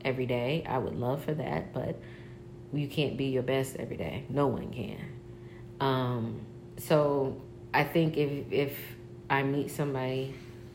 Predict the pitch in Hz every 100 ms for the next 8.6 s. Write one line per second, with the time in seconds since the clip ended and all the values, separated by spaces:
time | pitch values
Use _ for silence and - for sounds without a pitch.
0 | - - 143 135 160 147 - 127 - 160
1 | 175 151 139 139 135 - 135 139 135 131
2 | 123 127 127 - 127 123 127 127 123 127
3 | 120 120 - 147 139 131 - - - -
4 | - - - - 151 139 143 156 139 143
5 | 135 135 131 - 147 143 147 143 131 135
6 | 131 - - 139 135 135 135 131 123 123
7 | 123 - - - - - - - 127 123
8 | 120 117 117 113 117 113